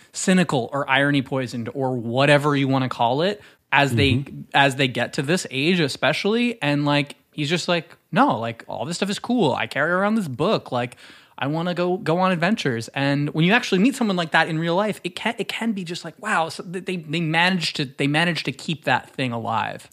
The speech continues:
Speaker 2: And he's like, it, it radiates so much from him that he made this group of friends who end up betraying, you know, one of their, their allies, so to speak, uh, to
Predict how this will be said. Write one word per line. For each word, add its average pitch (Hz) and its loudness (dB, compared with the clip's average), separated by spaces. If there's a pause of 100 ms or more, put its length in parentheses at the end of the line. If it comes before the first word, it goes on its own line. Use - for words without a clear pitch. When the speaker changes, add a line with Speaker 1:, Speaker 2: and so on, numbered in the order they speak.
Speaker 2:
And 143 6
he's 185 4
like, 156 4
it, 190 4
it 165 4
radiates 143 4
so 143 4
much 131 4
from 117 2
him 110 4
that 127 4
he 156 2 (240)
made 139 6
this 131 4 (220)
group 135 6
of 147 4
friends 123 2
who 123 2
end 135 4
up 135 0 (220)
betraying, 131 0
you 131 -2
know, 113 -4 (100)
one 123 -2
of 113 -2
their, 120 -2
their 107 -4
allies, 117 0
so 120 -4
to 113 -2
speak, - -4 (400)
uh, 120 2
to 123 2